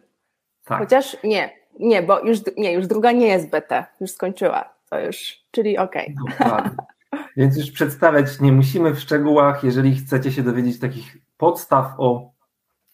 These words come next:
Speaker 1: tym, co to jest B T, jak mniej więcej wygląda, to odsyłam do odcinka trzydziestego ósmego, który był właśnie z Olą,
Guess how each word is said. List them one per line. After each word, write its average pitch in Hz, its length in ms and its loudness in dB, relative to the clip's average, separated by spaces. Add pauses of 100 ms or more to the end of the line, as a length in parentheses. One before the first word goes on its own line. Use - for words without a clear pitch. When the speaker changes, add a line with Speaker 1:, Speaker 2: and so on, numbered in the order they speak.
(160)
Speaker 1:
tym, 117 160 -4
co 143 140 -4
to 139 120 0
jest 127 160 2
B 127 120 2
T, 123 420 0 (420)
jak 127 180 0
mniej 123 120 2
więcej 120 240 -2
wygląda, 131 760 2 (320)
to 127 500 4
odsyłam 131 520 2
do 120 120 2
odcinka 127 520 -2
trzydziestego 117 500 -2
ósmego, 175 340 0
który 139 220 0
był 123 120 2
właśnie 120 320 0
z - 60 -10
Olą, 160 380 0